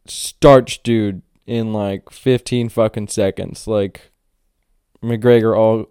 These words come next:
Aldo k-, kinda shit. Um, was stopped a tad, just a tad bit early, I think. Um, but nothing crazy. Um, nothing, nothing wild. Um, yeah, so I'm excited for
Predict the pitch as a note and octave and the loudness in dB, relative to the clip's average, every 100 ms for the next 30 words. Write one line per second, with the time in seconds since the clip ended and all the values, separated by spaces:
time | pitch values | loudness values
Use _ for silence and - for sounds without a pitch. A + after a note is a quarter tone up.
0 | - A2+ A2 G#2 F#2+ G2+ - _ - G#2+ | 0 2 4 2 0 -4 -14 _ -10 -8
1 | G2 - G2+ F#2+ - _ - - _ - | -6 -6 -4 -6 -8 _ -20 -20 _ 0
2 | C3+ B2 A#2 C#3+ C#3+ D3 C#3 B2+ A#2 - | 2 2 2 0 2 0 2 0 2 4
3 | A#2+ B2 B2 - - C#3+ D3 C3+ - A#2+ | 6 4 2 -14 -16 -8 -6 -6 -8 0
4 | - C3+ C#3+ D3+ B2+ B2 A2 A#2 A#2 G#2+ | 4 4 4 0 0 0 2 0 2 0
5 | G#2 - _ _ _ _ _ _ A2+ - | -4 -12 _ _ _ _ _ _ -4 -2
6 | A#2 G#2+ - - - B2+ A#2 A2 G2+ F#2+ | -2 -6 -10 -20 -8 -2 0 -2 -4 -8
7 | B2 - _ _ _ _ A#2 B2 B2 A#2 | -16 -20 _ _ _ _ 0 0 2 0
8 | A2+ G#2+ - G#2 G#2 G#2 G#2+ - _ _ | -2 -8 -4 -4 -4 -6 -8 -12 _ _
9 | _ B2 G#2 G2 E2+ E2 A2 A2 A2 G#2+ | _ -10 -8 -8 -8 -6 -6 -6 -6 -8
10 | G2 G#2+ A2+ - A2 G#2+ G#2 G2+ G#2 - | -10 -10 -10 -8 -4 -2 0 0 -2 -6
11 | - - - - _ - B2+ A#2 G#2+ C3 | -18 -20 -20 -20 _ -2 2 2 2 2
12 | F3 A#2 - C3 D3+ D3+ - D3 C#3+ C3+ | 2 0 0 2 2 -2 2 4 4 0
13 | - C#3 C#3 C3+ | -2 0 2 2